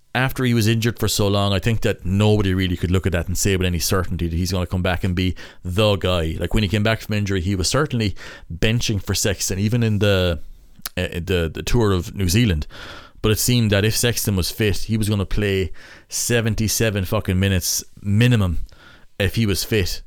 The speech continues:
And if there was a few, if there was space for Joey, if the game was won afterwards,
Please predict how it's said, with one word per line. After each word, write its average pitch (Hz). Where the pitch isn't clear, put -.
And 92
if 90
there 101
was 92
a 90
few, 117
if -
there 104
was 92
space 117
for -
Joey, 104
if 90
the 101
game 107
was 95
won 101
afterwards, 92